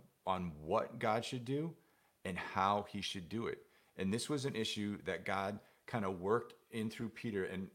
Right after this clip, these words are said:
a-, actually you see it throughout the course of the New Testament. This is something that Peter struggled with, disagreeing with God and kinda falling back into some old patterns and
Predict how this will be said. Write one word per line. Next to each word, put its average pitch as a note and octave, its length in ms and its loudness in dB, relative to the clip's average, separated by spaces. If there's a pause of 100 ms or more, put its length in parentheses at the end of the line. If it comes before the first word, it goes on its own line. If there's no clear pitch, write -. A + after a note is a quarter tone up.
(160)
a-, - 320 -10
actually A2 260 -2
you G2 100 -4
see C#3 360 -2
it - 180 -4
throughout G2+ 580 0
the F2+ 220 0
course B2 400 -2
of F#2 80 -6
the G2 80 -2
New F#2+ 140 -2
Testament. E2+ 500 -4
This G2+ 120 -2
is - 60 -8
something A#2 220 0
that G2+ 180 -4
Peter G#2+ 320 2 (340)
struggled G2 500 2
with, D2 260 -6
disagreeing G2+ 720 -2 (320)
with F#2+ 180 -2
God F#2+ 300 2
and F2+ 100 -6
kinda E2 160 -2
falling G2 320 0
back G2+ 220 0
into G2 100 -4
some G2+ 160 -6
old F#2+ 180 -2
patterns F#2+ 540 0
and D2+ 140 -8